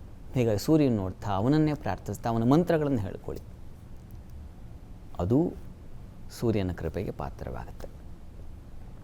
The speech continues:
ಇದೆಲ್ಲ ಸಾಮಾನ್ಯರು ಮಾಡಬೇಕಾಗಿರ್ತಕ್ಕಂಥ, ಮಾಡಬಹುದಾಗಿರ್ತಕ್ಕಂಥ ಒಂದು ಪೂಜಾ ಪದ್ಧತಿ ಕ್ರಮ. ಇಷ್ಟು ಸೂರ್ಯನ ಪೂಜೆ ಮಾಡೋದ್ರಿಂದ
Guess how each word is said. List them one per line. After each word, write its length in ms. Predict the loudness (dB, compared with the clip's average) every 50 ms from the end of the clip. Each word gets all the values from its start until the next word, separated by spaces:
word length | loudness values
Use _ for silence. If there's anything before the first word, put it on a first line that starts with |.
| -12 -12 -12 -12 -12 -12 -6 0 2
ಇದೆಲ್ಲ 280 | 2 4 4 4 4 4 2 0 -4 -10 -12 -12 -10 -10 -8 -6
ಸಾಮಾನ್ಯರು 680 | 0 4 6 8 8 10 8 8 6 6 4 2 0 -4 -8 -14 -14 -14 -12 -10 -4 0 2
ಮಾಡಬೇಕಾಗಿರ್ತಕ್ಕಂಥ, 880 | 4 6 6 6 4 2 2 0 0 0 0 -2 -4 -4 -4 -2 0 4
ಮಾಡಬಹುದಾಗಿರ್ತಕ್ಕಂಥ 1200 | 6 8 10 10 10 10 10 10 10 12 10 10 8 6 4 0 -2 -2 -6 -6 -6 -8 -8 -8 -10 -12 -12 -12 -12 -12 -14 -8 -4
ಒಂದು 160 | 0 0 0
ಪೂಜಾ 380 | 0 0 2 2 2 2 0 -4 -6 -6
ಪದ್ಧತಿ 400 | -6 -6 -4 -4 -6 -6 -6 -6
ಕ್ರಮ. 320 | -8 -6 -6 -6 -6 -6 -8 -8 -10 -10 -12 -12 -12 -12 -12 -12 -12 -12 -12 -12 -10 -10 -12 -12 -12 -12 -12 -12 -12 -12 -12 -12 -12 -12 -12 -12 -12 -12 -12 -12 -12 -12 -12 -14 -14 -14 -14 -14 -12 -12 -12 -12 -14 -12 -12 -12 -12 -12 -12 -14 -12 -12 -12 -12 -12 -12 2 4
ಇಷ್ಟು 260 | 4 4 4 2 0
ಸೂರ್ಯನ 400 | 4 8 10 12 12 12 12 12
ಪೂಜೆ 320 | 10 10 12 12 12 12 10
ಮಾಡೋದ್ರಿಂದ 580 | 10 10 8 6 6 6 4 4 2 2 0